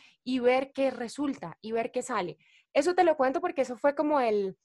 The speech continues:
como la raíz, o sea, ahí fue donde empezó mi relación con, con la creatividad y esa búsqueda.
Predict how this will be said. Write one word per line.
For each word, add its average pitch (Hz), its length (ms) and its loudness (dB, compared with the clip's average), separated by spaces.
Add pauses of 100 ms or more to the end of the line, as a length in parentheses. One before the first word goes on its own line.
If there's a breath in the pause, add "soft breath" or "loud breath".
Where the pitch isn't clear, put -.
(300)
como 233 200 2
la 220 160 2
raíz, 190 520 -6
o 170 40 -20
sea, 196 160 -10
ahí 220 180 -4
fue 285 180 2
donde 294 180 0
empezó 226 340 -8
mi 226 120 -6
relación 208 640 -4
con, 233 240 -8
con 202 200 -12
la 190 100 -8
creatividad 180 440 -4
y 226 100 -2
esa 185 200 -4
búsqueda. 170 460 -6